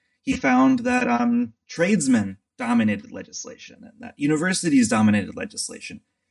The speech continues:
and, and things like that, which he didn't ultimately carry those conclusions forward to, to, to say, "Well, then who's running the empire?" But, um, he did do the s-, statistics for us. And that's something that could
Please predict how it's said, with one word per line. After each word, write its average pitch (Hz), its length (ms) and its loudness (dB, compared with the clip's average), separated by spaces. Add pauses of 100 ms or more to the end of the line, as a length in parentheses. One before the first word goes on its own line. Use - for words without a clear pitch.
(260)
and, 254 280 4
and 262 180 4
things 175 220 2
like 151 160 2
that, - 360 2
which - 360 0
he 175 200 -10
didn't 190 360 0 (420)
ultimately 160 500 -4
carry 147 320 2
those 139 200 4
conclusions 247 520 2
forward 220 460 4
to, 240 180 -2
to, 262 300 -6
to 254 180 -8
say, 220 440 -2 (400)
"Well, 135 100 -2
then 127 120 4
who's 208 200 6
running 254 240 4
the 247 140 2
empire?" - 560 -2 (680)
But, 262 440 2
um, 240 280 4
he 143 160 0
did 156 220 2
do 147 100 6
the 135 100 4
s-, - 200 -4 (160)
statistics - 680 -6
for 214 340 2
us. - 380 -6 (100)
And 240 300 -4 (340)
that's 180 240 -4
something 165 300 2
that 226 180 0
could 107 160 -8